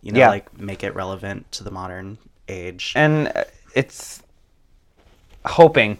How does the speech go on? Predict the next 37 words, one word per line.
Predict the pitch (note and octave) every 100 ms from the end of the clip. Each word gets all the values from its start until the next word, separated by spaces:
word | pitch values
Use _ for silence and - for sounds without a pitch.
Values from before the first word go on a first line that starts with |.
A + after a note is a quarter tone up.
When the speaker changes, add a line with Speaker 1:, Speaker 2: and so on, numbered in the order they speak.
| -
Speaker 2:
fingers | - G#2+ G2+
crossed, | - F2+ E2+ -
you | A#2
know, | G2
Speaker 1:
We | G2 A2+
literally | B2+ A#2+ C#3+ D#3
Speaker 2:
Blumhouse | F3+
Speaker 1:
know, | C3
like, | A#2+ -
Speaker 2:
Well, | G#3 A3
Speaker 1:
nothing | C3 A#3+
about | C#4+
Speaker 2:
Blumhouse | C4
Speaker 1:
this | A#3+
Speaker 2:
has | - F#3+
a |
Speaker 1:
movie. | F3+ F3
Speaker 2:
tendency | F#3+ D#3+ D#3
to, | D3 C#3+
to, | F3 D3
to | -
pull | D#3 E3+ C#3+
off | C3
stuff | - A#2 -
successfully, | A2+ - A2+ - C3 B2 A2+
or, | A#2+ A2
Speaker 1:
Yes. | A2+ G#2+
Speaker 2:
you | B2+
know, | A#2
they | B2 B2
make | A#2
Fantasy | - A#2+ G#2 G#2+
Island, | G#2+ G2+ F#2+
and | F2+
you're | F2+
like, | F#2+ D#2+
"Why?" | F#2 F2+